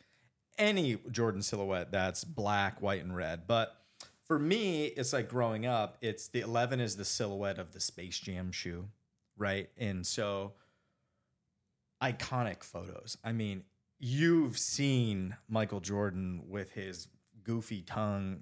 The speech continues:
s-, jumping from the fi-, you've seen him just doing crazy stuff and looking and going, "That's it," with that high black sock. You've seen it. Everyone has seen it. And, you know, as a kid, it's like, that was something that, like, you wanted to aspire, right? It was like,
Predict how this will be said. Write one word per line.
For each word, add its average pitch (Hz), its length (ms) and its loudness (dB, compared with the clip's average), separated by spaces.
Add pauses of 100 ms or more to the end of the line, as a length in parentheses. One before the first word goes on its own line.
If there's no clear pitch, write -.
(140)
s-, - 240 -14
jumping 107 380 0
from 117 180 -4
the 98 60 -2
fi-, - 280 -4
you've 127 260 -2
seen 127 400 -2
him 110 200 -4
just 101 260 -6
doing 110 240 -4
crazy 107 360 -2
stuff 101 300 -4
and 98 80 -6
looking 101 240 -6
and 92 80 -8
going, 90 320 -6 (720)
"That's - 260 -8
it," 87 220 -14
with - 120 -18
that - 140 -10
high - 300 -8
black 104 380 -6
sock. - 260 -6
You've 139 180 -6
seen 202 240 2
it. - 80 -4
Everyone 170 360 8
has 151 140 -4
seen 123 200 -4
it. 165 180 -4 (520)
And, 110 600 0 (320)
you 131 60 0
know, 139 100 6
as 127 120 4
a 101 40 -4
kid, 156 380 2
it's 101 200 -4
like, 101 380 0 (460)
that 117 180 0
was 127 120 0
something 110 380 -2
that, 98 200 -6
like, 92 320 -6
you 92 160 -12
wanted 92 280 -8
to 87 60 -8
aspire, 90 760 -6
right? 95 180 -2
It 90 40 -4
was 92 120 -8
like, 87 160 -6